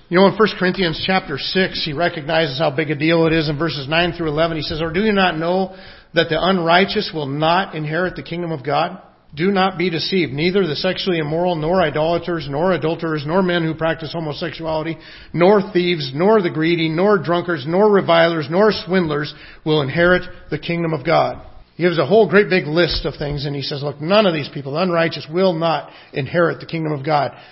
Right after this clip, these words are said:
Sin is a big deal. I saw a statement recently where somebody talked about open marriage and said they'd heard about some Christians being okay with open marriage. They said, "What is their justification? Where is it w-, in the Bible? What's their argument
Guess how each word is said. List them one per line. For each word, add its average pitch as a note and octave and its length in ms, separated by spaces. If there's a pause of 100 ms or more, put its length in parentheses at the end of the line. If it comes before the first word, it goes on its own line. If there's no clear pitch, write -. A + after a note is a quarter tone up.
(100)
Sin G#3 460
is C#3+ 220
a C3+ 60
big D#3 760
deal. D3+ 360 (580)
I D3+ 60
saw G3 220
a E3+ 40
statement F3 460
recently E3 440
where D3+ 140
somebody E3+ 540
talked E3+ 300
about D3+ 240
open E3+ 240
marriage D#3+ 340
and C#3+ 100
said E3 220
they'd D3+ 260
heard E3 220
about D#3 240
some D#3 140
Christians E3 500
being D#3+ 220
okay E3+ 300
with E3+ 140
open F3+ 300
marriage. D#3+ 340 (300)
They E3 80
said, E3 260 (120)
"What G#3 160
is G#3 100
their F3 120
justification? E3+ 800
Where F3+ 160
is F3 120
it E3 100
w-, E3+ 240 (100)
in F3+ 120
the D#3+ 40
Bible? E3+ 320
What's F3 180
their E3 120
argument E3 400